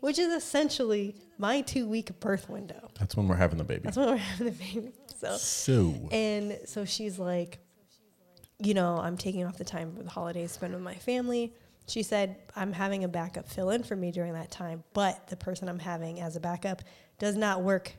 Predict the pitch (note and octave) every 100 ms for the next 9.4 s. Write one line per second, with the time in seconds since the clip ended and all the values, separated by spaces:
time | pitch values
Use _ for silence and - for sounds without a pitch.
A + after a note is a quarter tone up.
0 | - G3 F#3+ F3 E3+ E3 D#3+ - - -
1 | - - - _ - - F#3 F3+ F3 -
2 | G3 F3+ F3+ E3+ - - F3 - G3 A3+
3 | G#3+ F#3+ F3 F3 G3+ - _ _ - G#3
4 | F#3+ F3 F3+ F#3+ G3+ G3+ F#3+ F#3 F3+ -
5 | - G3+ G#3 G3+ E3+ - E3+ F3+ F3 -
6 | F3 F3 E3+ F3+ - - - _ _ _
7 | B3 F#3+ F3 F3 E3+ - - G#3+ G3+ F#3
8 | F3+ F3+ - - _ _ _ _ _ -
9 | G3 E3+ E3